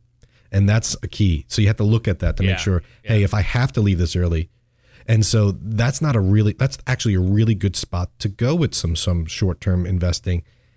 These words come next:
Speaker 1: is a C D, 'cause you don't run the risk of losing principal. You just might forego the interest in case there's an emergency, but a lot of people, that's okay with them. They don't mind that. Um, you can go bond route, actual buy bonds, short-term bonds, and they're making, now there's some new products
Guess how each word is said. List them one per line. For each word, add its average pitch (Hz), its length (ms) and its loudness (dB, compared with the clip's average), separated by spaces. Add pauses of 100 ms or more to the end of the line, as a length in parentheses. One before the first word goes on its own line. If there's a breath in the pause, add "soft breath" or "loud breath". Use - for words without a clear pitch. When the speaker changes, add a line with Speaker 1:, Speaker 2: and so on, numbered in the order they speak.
(200 soft breath)
Speaker 1:
is 135 160 2
a 127 60 2
C 98 240 0
D, 95 180 2
'cause 87 160 -4
you 101 80 2
don't 110 140 0
run 101 160 2
the 95 80 2
risk 92 240 -2
of 92 60 -2
losing 85 200 -2
principal. 127 420 0 (180 loud breath)
You 120 100 -2
just 120 160 0
might 107 160 2
forego 92 320 0
the 87 120 2
interest 90 280 -2
in 95 80 -4
case 80 240 -2
there's 82 160 -2
an 87 80 0
emergency, 87 380 -2
but 87 180 -4 (240 soft breath)
a 98 40 -4
lot 107 120 2
of 101 40 0
people, 101 400 0
that's 110 200 0
okay 123 240 2
with 127 140 0
them. 76 180 -8 (220)
They 101 80 0
don't 95 140 2
mind 92 240 0
that. 73 180 -8 (1040 soft breath)
Um, 85 400 -2 (240)
you 113 120 2
can 127 120 2
go 120 100 4
bond 107 320 0
route, 92 280 0 (640)
actual 104 260 0
buy 90 300 2
bonds, 87 680 -2
short-term 101 560 2
bonds, 80 340 0 (220 soft breath)
and 95 100 2
they're 92 80 4
making, 92 420 2
now 90 200 0
there's 98 160 2
some 90 160 0
new 92 120 2
products 87 480 0